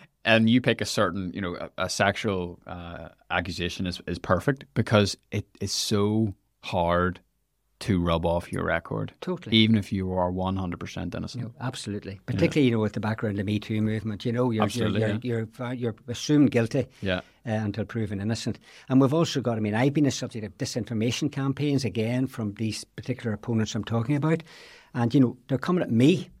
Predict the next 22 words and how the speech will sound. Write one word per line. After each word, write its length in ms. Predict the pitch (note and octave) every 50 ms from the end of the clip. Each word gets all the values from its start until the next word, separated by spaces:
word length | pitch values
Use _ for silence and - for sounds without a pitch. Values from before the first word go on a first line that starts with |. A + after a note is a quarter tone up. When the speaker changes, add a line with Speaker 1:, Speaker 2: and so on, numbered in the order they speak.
| _ _ _ _ _ _
Speaker 2:
and, 140 | - C3 B2+
like, 120 | C3+ B2+ C#3
I 140 | C#3+ C#3+
would, 140 | D3+ D#3 C3+
should 320 | - - - - D3+ D3+ C#3
be 200 | E3+ D3+ C3 A#2
reasonably 480 | G#2+ B2 C3+ G3 D3 - C3+ A#2+ B2
well 200 | A2+ A2 A2 A2
equipped 420 | G#2+ - - - - - - - - _ _ - -
to 120 | F#3+ G3
deal 220 | B2+ C3+ - F#3+ G3+
with 160 | A3 C3+ -
it. 420 | C#3 B2+ - C3 A2+ G#2 - G2+ - - -
Speaker 1:
<laughs> 100 | - -
Speaker 2:
So 220 | - - C#3 C3
what 340 | - F3 F3 - - _ _
chance, 420 | - - C#3 C3 C3+ C3+ - -
you 60 | F3 E3
know, 180 | D3 A2+ G#2 - _ -
somebody 400 | - - C#3 B2+ B2+ B2+ B2+ A2
who's 200 | G2+ A2+ G2+ -
not 360 | B2 B2 C3+ C#3 C#3 -